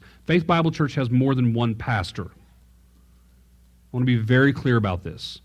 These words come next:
It is incredibly disrespectful and biblically wrong, in my humble opinion,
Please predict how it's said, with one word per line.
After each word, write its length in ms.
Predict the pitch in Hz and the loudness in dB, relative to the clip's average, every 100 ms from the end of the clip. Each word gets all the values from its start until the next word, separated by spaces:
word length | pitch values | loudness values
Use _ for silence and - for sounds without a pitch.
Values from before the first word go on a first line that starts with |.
| _ _ _ _ _ _ _ | _ _ _ _ _ _ _
It 100 | 131 | -2
is 60 | 127 | 0
incredibly 500 | 120 - 175 175 143 | 0 2 2 2 2
disrespectful 880 | 135 123 123 - 120 - 107 101 | 0 -2 -6 -2 -4 -4 -6 -6
and 200 | 113 104 | -4 -4
biblically 440 | 113 139 123 120 107 | -2 -2 -2 0 0
wrong, 400 | 101 117 107 101 | 0 0 2 0
in 100 | 98 | -2
my 240 | 98 95 - - - | -2 -4 -6 -16 -14
humble 300 | - 113 107 | -4 -2 -2
opinion, 480 | 92 120 104 95 | -4 -4 -4 -4